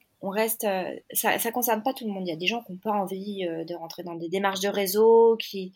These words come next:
voilà. Par contre, il y en a quand même la moitié qui se disent, « Bah, pourquoi pas, euh, parrainer quelqu'un, aider, euh,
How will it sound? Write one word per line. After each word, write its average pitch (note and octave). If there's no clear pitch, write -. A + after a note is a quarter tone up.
voilà. F3
Par G3
contre, C#4+
il -
y -
en G3
a F#3
quand F#3
même F3
la F#3+
moitié G#3
qui G3
se F#3
disent, « A3
Bah, F3
pourquoi -
pas, A#3
euh, F3+
parrainer F#3
quelqu'un, A#3
aider, F#3+
euh, F3